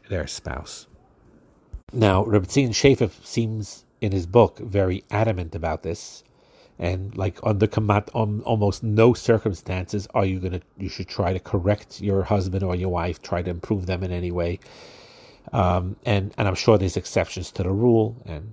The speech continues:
probably we need to talk to him for more elaboration. But the idea being overall is that when you try to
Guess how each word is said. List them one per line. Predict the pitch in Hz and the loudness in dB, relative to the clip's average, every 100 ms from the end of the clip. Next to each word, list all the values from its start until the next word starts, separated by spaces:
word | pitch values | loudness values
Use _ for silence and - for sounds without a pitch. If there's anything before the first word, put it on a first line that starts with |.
| - | -10
probably | 82 85 | -6 -6
we | 98 | -6
need | 87 80 | -8 -8
to | - | -4
talk | - 107 - | 2 2 2
to | 87 | -4
him | 85 85 95 | -4 -8 -12
for | - 90 | -6 -4
more | 90 90 | -2 -2
elaboration. | 87 80 85 90 110 - 98 95 - _ _ - - _ _ | -2 -2 -2 0 -2 -4 -8 -10 -14 _ _ -20 -20 _ _
But | 117 98 - | 2 2 2
the | |
idea | 98 101 127 123 | 0 2 2 2
being | 101 101 90 87 - - | 0 -2 -4 -6 -8 -2
overall | 95 90 90 90 85 92 - _ _ _ _ _ - | 0 0 -2 -2 -4 -6 -12 _ _ _ _ _ -2
is | 98 92 92 - _ _ - | 0 0 -4 -10 _ _ -2
that | 87 120 | 0 0
when | 101 | -2
you | 90 | -2
try | - - 98 101 | -2 2 4 2
to | - 98 92 90 | -4 -4 -4 -6